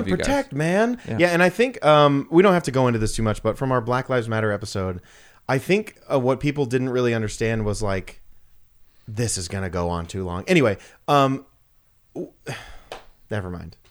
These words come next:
Speaker 1: I was just gonna say, we don't hate police officers. It's
Speaker 2: We love
Speaker 1: hard.
Speaker 2: them.
Speaker 1: It's hard. It, like, um,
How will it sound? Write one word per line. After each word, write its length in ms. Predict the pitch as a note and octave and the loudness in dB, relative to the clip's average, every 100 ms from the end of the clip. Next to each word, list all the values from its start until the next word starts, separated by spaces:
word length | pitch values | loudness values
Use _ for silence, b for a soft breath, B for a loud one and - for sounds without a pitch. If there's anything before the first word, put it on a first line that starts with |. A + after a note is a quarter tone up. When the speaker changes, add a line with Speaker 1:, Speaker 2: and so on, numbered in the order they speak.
| _ _ | _ _
Speaker 1:
I 100 | D3+ | 2
was 120 | F3+ F3+ | 4 4
just 220 | F#3 - | 2 2
gonna 160 | E3 | 0
say, 400 | C#3+ C#3 B2+ A#2+ A2 b b | 2 2 4 2 -2 b b
we 180 | C3+ G3 | 0 4
don't 320 | F#3+ F#3 - | 4 4 0
hate 340 | G#2+ C#3+ D3+ - | -2 2 2 0
police 340 | C3 C3 A2+ | 0 0 0
officers. 480 | F#2 E2+ - E2+ F#2 | -4 -6 -8 -6 -4
It's 160 | C#3+ G#2+ | -2 2
Speaker 2:
We 60 | |
love 80 | A2 | 6
Speaker 1:
hard. 160 | F#3 F#3+ | 6 6
Speaker 2:
them. 60 | F3+ B B - | 2 B B 2
Speaker 1:
It's 160 | D#3+ | 2
hard. 480 | C#3+ E3+ F#3+ F#3+ F#3+ - - | 2 2 4 4 2 -4 -16
It, 200 | - - | -14 -4
like, 380 | D3 C#3 - - _ _ - | 2 2 0 -14 _ _ -10
um, 360 | C#3 C3 A#2 | -4 -2 -2